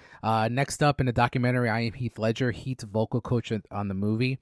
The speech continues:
stated that Heath had to continuously lick his lips due to the prosthetic coming off whenever he spoke, and he decided to turn that i-, into his shtick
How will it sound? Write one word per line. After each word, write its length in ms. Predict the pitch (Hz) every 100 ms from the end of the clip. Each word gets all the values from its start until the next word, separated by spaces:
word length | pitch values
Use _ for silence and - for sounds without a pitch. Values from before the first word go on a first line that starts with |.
| _ _ - -
stated 340 | - 127 117
that 140 | 110
Heath 320 | 85 - 135 -
had 160 | 123
to 80 | 113
continuously 640 | - 104 123 123 131 127 104
lick 300 | 107 120 -
his 260 | 107 90
lips 320 | 104 98 -
due 120 | - 104
to 20 |
the 80 | 104
prosthetic 600 | 107 98 - 104 101 -
coming 300 | 117 107 107
off 300 | 104 107 -
whenever 280 | 104 104
he 100 | 101
spoke, 440 | 98 - 117 117 - - - _ _
and 160 | 104 113
he 80 | 120
decided 480 | 113 - 113 113 -
to 100 | -
turn 320 | - 117 110
that 160 | 107
i-, 220 | 104 101 107
into 280 | 117 113 120
his 160 | 92 107
shtick 380 | - - 107